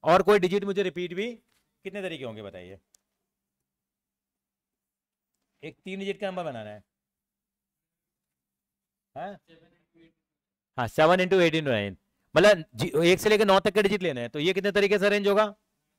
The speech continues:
ये कितने तरीके से arrange होगा, ये कितने तरीके से होगा? तो आप लिख देंगे वही कहानी। क्या लिखेंगे आप? लिखिए जरा एक वही कहानी।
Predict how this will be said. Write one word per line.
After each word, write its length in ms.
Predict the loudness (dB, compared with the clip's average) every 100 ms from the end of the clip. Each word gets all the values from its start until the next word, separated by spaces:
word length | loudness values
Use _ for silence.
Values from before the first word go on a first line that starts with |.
| _ _ _
ये 140 | -4 -2
कितने 180 | 0 -2
तरीके 260 | 0 0
से 60 | 0
arrange 160 | 0
होगा, 280 | 0 -2 -4 -10 _ _ -20
ये 260 | -12 -8
कितने 220 | -6 -6
तरीके 240 | -4 -2 -2
से 80 | -2
होगा? 260 | -2 -4 -8 _ _ _ _ _ _ _ _ -10
तो 60 | -8
आप 100 | -8
लिख 100 | -10
देंगे 160 | -8
वही 160 | -6 -6
कहानी। 340 | -6 -10 -12
क्या 800 | -16 _ _ _ _ _ _ -10
लिखेंगे 260 | -8 -8 -10
आप? 80 | -10
लिखिए 260 | -12 -12
जरा 120 | -12
एक 80 | -14
वही 120 | -16
कहानी। 380 | -16 -16 -18 -20